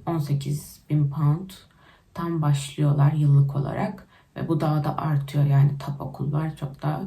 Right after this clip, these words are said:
e, yüksek senelik ücretlere sahip. E, kırk bin pound diyebilirim ortalama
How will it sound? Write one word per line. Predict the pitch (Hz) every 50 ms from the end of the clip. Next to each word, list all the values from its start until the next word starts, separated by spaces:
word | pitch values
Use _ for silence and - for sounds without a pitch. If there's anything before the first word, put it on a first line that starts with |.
| 190 -
e, | - 156 147
yüksek | 147 147 147 143 - - - 151 160 - - - - - - - - -
senelik | - - 170 160 156 151 147 - -
ücretlere | 147 139 - 147 143 - - - 147 170 190
sahip. | 190 - - - 156 147 147 143 - - - - - - - - - - - - - - -
E, | - - - - -
kırk | - - - - - -
bin | 147 143 143 139 139 - - - - - -
pound | 160 147 147 147 151 - - - - -
diyebilirim | 156 156 151 143 143 143 143 143 147 -
ortalama | - 139 - - - - 143 139 - - - 190 196 190 -